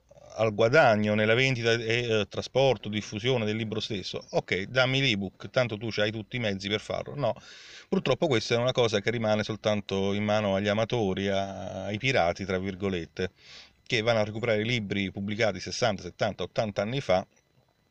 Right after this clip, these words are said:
non più rintracciabili nemmeno nelle bancarelle in pessimo stato, eh, dei vari rioni cittadini, e si mettono là di buona lena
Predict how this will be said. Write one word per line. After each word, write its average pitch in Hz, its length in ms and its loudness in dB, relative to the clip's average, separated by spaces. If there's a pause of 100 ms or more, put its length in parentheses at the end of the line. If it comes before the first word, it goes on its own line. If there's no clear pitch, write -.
(280)
non 127 600 2
più 135 160 0
rintracciabili 117 640 0
nemmeno 120 300 0
nelle 113 260 -2
bancarelle 110 580 2
in 104 100 0
pessimo 110 360 -2
stato, 110 460 0 (360)
eh, 95 640 0
dei 107 140 0
vari 113 300 4
rioni 101 960 0
cittadini, 110 640 -4
e 113 880 -4
si - 100 -10
mettono 117 260 -4
là 113 160 2
di 104 640 -4
buona 113 380 -2
lena 107 520 0